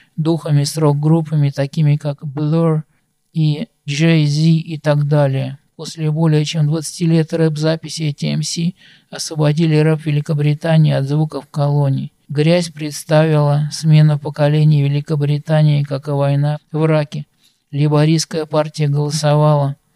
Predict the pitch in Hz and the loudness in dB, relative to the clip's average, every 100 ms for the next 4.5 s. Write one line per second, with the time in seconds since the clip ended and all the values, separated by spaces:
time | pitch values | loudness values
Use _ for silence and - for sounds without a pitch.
0 | _ _ _ - 151 143 135 143 - 160 | _ _ _ -20 -8 -6 -6 -10 -8 -2
1 | 156 147 139 135 135 - _ _ _ - | 0 0 0 -2 -6 -14 _ _ _ -8
2 | 151 151 160 151 - 143 - _ - 151 | -4 -2 -2 -4 -6 -6 -8 _ -2 0
3 | 147 147 _ _ _ _ _ 147 147 151 | 0 -2 _ _ _ _ _ -4 0 0
4 | 160 165 160 156 | 0 -2 -6 -8